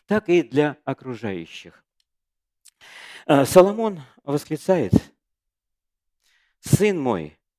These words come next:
храни здравомыслие и рассудительность,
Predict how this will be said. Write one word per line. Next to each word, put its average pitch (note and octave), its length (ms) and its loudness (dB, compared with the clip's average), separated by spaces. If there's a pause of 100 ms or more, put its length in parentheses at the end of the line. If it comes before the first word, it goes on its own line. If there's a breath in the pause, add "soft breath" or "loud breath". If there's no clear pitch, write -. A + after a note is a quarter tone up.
(200)
храни E3 560 0
здравомыслие F3 1040 0 (220)
и E3+ 160 0
рассудительность, D3 1040 -4